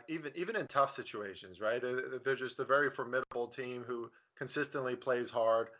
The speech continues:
really well coached, and now they have, um, a, a pretty supreme situational advantage in this one.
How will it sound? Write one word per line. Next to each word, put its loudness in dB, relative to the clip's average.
really 2
well 4
coached, -4
and -2
now 6
they 4
have, 2
um, -2
a, 2
a -10
pretty 0
supreme -4
situational -2
advantage 0
in -6
this -10
one. -4